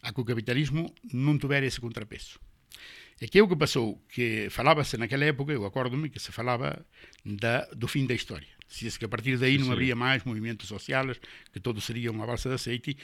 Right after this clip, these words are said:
Speaker 1: e que o capitalismo iba rampante, rampante, cara a vitoria final. Eh, claro que é moito máis complicado que eso, porque é cando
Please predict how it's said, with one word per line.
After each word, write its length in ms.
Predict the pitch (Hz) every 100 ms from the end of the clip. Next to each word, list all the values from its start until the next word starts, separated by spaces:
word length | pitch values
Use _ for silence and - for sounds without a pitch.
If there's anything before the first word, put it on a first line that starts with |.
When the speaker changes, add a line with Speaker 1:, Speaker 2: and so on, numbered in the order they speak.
| -
Speaker 1:
e 80 | 113
que 100 | 107
o 60 |
capitalismo 560 | 107 107 110 123 123 123
iba 160 | 127 127
rampante, 720 | 117 113 101 127 123 - 120
rampante, 560 | 110 107 120 117 - 120 - - -
cara 320 | 117 107 101
a 20 |
vitoria 380 | 101 120 117 -
final. 240 | 101 85 - - _ _ - - - - -
Eh, 440 | 123 131 131 123 110 -
claro 200 | 143 139
que 80 | 117
é 80 | 117
moito 160 | 123
máis 160 | 120 113
complicado 480 | 120 110 107 107 104
que 80 |
eso, 320 | 135 156 - -
porque 400 | 104 95 110 113
é 80 |
cando 240 | 107 117